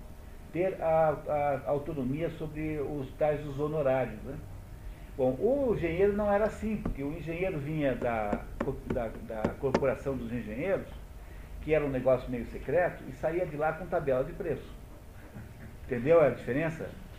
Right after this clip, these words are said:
Né? A engenharia nunca foi arte liberal. Agora, a medicina,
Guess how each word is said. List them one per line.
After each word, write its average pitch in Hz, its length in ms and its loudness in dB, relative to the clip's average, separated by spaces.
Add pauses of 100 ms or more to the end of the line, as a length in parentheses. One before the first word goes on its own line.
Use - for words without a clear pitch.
(100)
Né? 143 240 2
A - 40 -6
engenharia 147 520 2
nunca 175 240 0
foi 170 200 0
arte 156 240 2
liberal. 143 520 0
Agora, 120 480 2 (420)
a 131 140 2
medicina, 127 580 -4